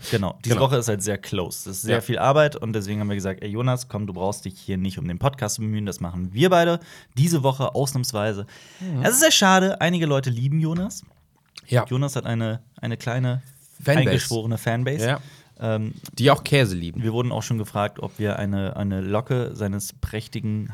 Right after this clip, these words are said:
Speaker 1: Haares ihm, äh, den Leuten zuschicken können.
Speaker 2: Können wir
Speaker 1: Haben
Speaker 2: machen.
Speaker 1: wir nicht?
Speaker 2: Wenn er schläft, dann schneiden wir ihn die einfach ab.
Speaker 1: Warum ist jetzt ausgerechnet jetzt, wenn wir den Podcast beginnen, warum stellt sich mein Hund Alfie dann an die Tür und will raus?
Speaker 2: Der bleibt jetzt hier.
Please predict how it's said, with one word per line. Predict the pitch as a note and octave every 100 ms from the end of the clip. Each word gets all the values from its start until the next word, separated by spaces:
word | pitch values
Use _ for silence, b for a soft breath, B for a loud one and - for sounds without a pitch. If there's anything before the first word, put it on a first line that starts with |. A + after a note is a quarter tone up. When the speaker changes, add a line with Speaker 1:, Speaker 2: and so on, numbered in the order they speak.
| G#2
Speaker 1:
Haares | G2+ G2+ A2 C3 - - -
ihm, | - B2 A#2+ A#2+ B2
äh, | F#2 G1+ G2+ E2+ D#2+
den | G2 G#2+
Leuten | G#2 G#2 G#2
zuschicken | - B2+ C3 -
können. | C#3+ D3 F#3 -
Speaker 2:
Können | G2 G2+
wir |
Speaker 1:
Haben | F#2
Speaker 2:
machen. | F#2
Speaker 1:
wir | C3
nicht? | D3+
Speaker 2:
Wenn | G#2
er | G2
schläft, | - G#2 B2+ -
dann | G2+
schneiden | - G2 F#2+
wir | F#2+
ihn | F#2+
die | F2
einfach | F2 -
ab. | -
Speaker 1:
Warum | B3+ D4+ D#4
ist | - A#3 -
jetzt | F3 F3+ B3+ -
ausgerechnet | G#3 - G3 F#3+
jetzt, | F#3 F#3
wenn | E3+
wir |
den | D#3+
Podcast | C3 D#3 - G#2+
beginnen, | - A2+
warum | D3 F#3 G3+
stellt | - - D#3+
sich | D3+ -
mein | - C3+
Hund | C3 C3+
Alfie | D#3 D#3+ B2+ C3+ -
dann | C3+ D3 D3
an | C3
die | B2+
Tür | - C#3+ G#2+
und | A2 A2
will | A2
raus? | - - - _
Speaker 2:
Der | E3 E3
bleibt | A#2 F#2
jetzt | E2
hier. | -